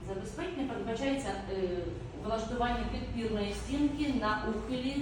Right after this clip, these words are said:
оскільки ми знаємо, що там дуже складний рельєф. Крім того, звертаю увагу, що при будівництві такого об'єкту, звісно, м, це складний об'єкт, оскільки ми розуміємо, що територія проєктування розміщена в центральній частині міста. По-перше,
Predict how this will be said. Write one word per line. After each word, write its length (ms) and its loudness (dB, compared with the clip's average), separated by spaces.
оскільки 280 -4
ми 160 -2
знаємо, 280 2
що 200 -4
там 160 2
дуже 200 2
складний 280 -2
рельєф. 360 -4
Крім 220 6
того, 220 6
звертаю 460 0
увагу, 240 6
що 140 -4
при 160 -2
будівництві 360 6
такого 220 0
об'єкту, 400 0
звісно, 320 0
м, 240 4
це 140 0
складний 680 2
об'єкт, 440 0
оскільки 340 -2
ми 140 2
розуміємо, 440 0
що 80 -2
територія 380 0
проєктування 460 2
розміщена 400 0
в 100 -2
центральній 400 0
частині 400 -2
міста. 200 -2
По-перше, 280 0